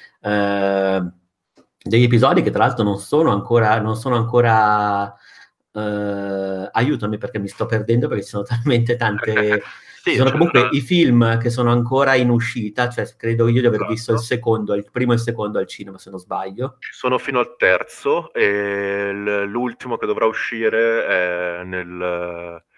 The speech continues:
Speaker 2: dovrebbe essere nel, nel duemilaventi, credo, se non sbaglio, avevano detto. Insomma, ce n'è adesso, anche io non mi ricordo perché ammetto di non averli visti, Rebuild ancora,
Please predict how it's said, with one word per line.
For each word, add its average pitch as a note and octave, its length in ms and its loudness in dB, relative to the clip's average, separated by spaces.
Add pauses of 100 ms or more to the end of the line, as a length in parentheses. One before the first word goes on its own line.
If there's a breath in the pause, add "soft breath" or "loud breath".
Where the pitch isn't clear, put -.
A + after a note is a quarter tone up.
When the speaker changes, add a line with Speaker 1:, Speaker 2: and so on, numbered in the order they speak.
(400 soft breath)
Speaker 2:
dovrebbe F#3+ 200 -2
essere F#2+ 160 -10
nel, F2+ 800 -2
nel F#2+ 100 -4
duemilaventi, F#2 640 -6
credo, - 360 -16
se - 100 -20
non F2+ 140 -10
sbaglio, E2+ 560 -4
avevano F#2 320 -2
detto. F2 220 -6
Insomma, G#2+ 200 -4
ce - 140 -2
n'è B2+ 80 2
adesso, C3 260 -2
anche B2 140 -4
io D#3 80 -4
non D#3 80 -2
mi C3+ 100 -2
ricordo D#3+ 160 0
perché G#2+ 260 0
ammetto B2 380 -4
di C3+ 60 -6
non G#2+ 100 -2
averli F#2 300 -8
visti, F2+ 340 -20
Rebuild B2+ 580 -4 (460 loud breath)
ancora, A2+ 500 -4